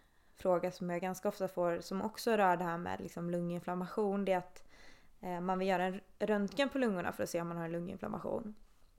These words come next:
Och när det kommer till coronainfektionen så får man ganska uttalade förändringar ofta på lungorna, eh, som är ganska, eh, typiska för en coronainfektion.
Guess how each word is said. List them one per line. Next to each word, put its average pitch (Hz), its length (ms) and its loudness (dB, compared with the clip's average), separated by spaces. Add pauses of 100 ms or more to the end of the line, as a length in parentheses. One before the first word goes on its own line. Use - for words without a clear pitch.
(560)
Och 208 160 0
när 196 120 4
det 202 60 2
kommer 226 440 0
till 247 220 2
coronainfektionen 196 1900 0
så 214 260 -2
får 202 180 4
man 180 180 0
ganska 180 280 -4
uttalade 196 580 0
förändringar 185 480 2
ofta 170 180 -4
på 175 100 -4
lungorna, 180 440 2 (800)
eh, 190 180 4
som 208 180 0
är 208 40 4
ganska, 190 420 2 (720)
eh, - 320 -2 (260)
typiska 226 880 4 (220)
för 180 520 4
en 180 440 -4 (120)
coronainfektion. 208 880 2